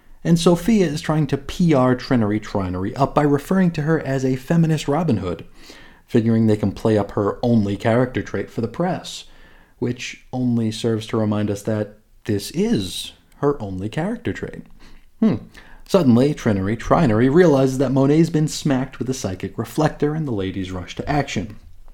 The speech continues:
Back to Jamie. Bad stuff starts to happen regarding the I B G. Things kinda go caca, and the dupe who just hung out with the fam winds up getting deep fried.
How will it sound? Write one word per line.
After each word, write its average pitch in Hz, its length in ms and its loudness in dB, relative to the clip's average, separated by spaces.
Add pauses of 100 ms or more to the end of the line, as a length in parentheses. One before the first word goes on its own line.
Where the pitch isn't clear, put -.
(480)
Back 92 320 -4
to 101 80 -8
Jamie. 95 440 -4 (640)
Bad 185 240 2
stuff 165 220 6
starts 147 320 2
to 127 80 0
happen 117 300 0
regarding 104 400 2
the 95 120 0
I 90 140 -4
B 90 180 -6
G. 87 460 0
Things 90 540 -12 (220)
kinda 104 280 -4
go 98 160 -2
caca, 120 800 -2
and 123 160 0
the 123 40 -2
dupe 175 360 2
who 156 140 2
just 160 240 2
hung 139 180 0
out 135 100 2
with 156 120 -8
the - 40 -2
fam 139 600 0
winds 156 320 2
up 165 120 -2
getting 131 280 2
deep 160 260 -2
fried. 85 480 -4